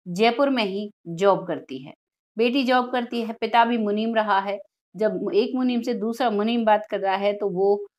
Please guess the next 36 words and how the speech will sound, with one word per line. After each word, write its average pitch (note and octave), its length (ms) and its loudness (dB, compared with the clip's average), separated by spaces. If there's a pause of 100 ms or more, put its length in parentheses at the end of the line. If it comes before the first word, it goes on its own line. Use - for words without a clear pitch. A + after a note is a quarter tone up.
(200)
समझ A#3+ 360 2
जाता G#3+ 340 2
है F#3+ 240 0
कि - 400 -12
मेरी F#3+ 300 2
बेटी F3 440 0 (520)
बहुत F#3 480 2
ही F#3 100 -4 (300)
आराम G3+ 300 4
से G#3 160 -2
जिंदगी F#3 340 -2
बसर E3+ 320 -4
करेगी, G3 480 -2
क्यों-, F#3+ 240 -6 (140)
क्योंकि A3+ 380 -2 (340)
उसके D#4+ 240 -2
पिता D#4+ 400 2
ने D4+ 180 4 (280)
पैसों B3 340 4
की C#4+ 140 -2
तंगी G3+ 360 0
देखी F#3+ 320 -2
थी A#3+ 180 -2
और A3+ 60 2
जब A3+ 200 -2
पैसों A3+ 300 2
की C#4+ 140 -8
तंगी B3+ 340 2
उसने G#3+ 260 -6
देखी G#3 380 -2 (380)
तो C#4 40 0
उसे C#4 240 2
लग C4 220 6
रहा A3 260 6
था G3 280 0
कि G3 200 -6